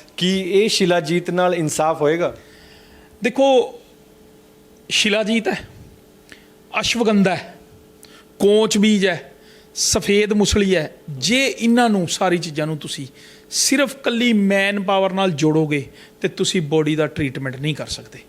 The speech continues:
Speaker 2: ਇਹ ਉਹ ਜੜੀ ਬੂਟੀਆਂ ਹੈ ਜਿਹੜੀ ਸਰੀਰ ਨੂੰ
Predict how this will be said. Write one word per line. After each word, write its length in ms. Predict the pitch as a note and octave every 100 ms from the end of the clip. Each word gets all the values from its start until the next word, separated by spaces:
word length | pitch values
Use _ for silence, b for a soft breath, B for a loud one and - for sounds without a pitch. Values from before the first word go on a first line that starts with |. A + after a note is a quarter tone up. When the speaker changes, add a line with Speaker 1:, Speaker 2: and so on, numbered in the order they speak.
| - - B B B B - A3
Speaker 2:
ਇਹ 160 | B3+
ਉਹ 140 | A#3+ B3
ਜੜੀ 440 | D#3+ D#3+ G3 A#3+
ਬੂਟੀਆਂ 400 | G3+ G#3+ G3+ F3+
ਹੈ 460 | F3 G#3 E3+ C3+ C#3
ਜਿਹੜੀ 420 | - A3+ A#3+ B3+
ਸਰੀਰ 440 | A3 - F#3 F#3+ E3
ਨੂੰ 400 | F3+ G#3 A#3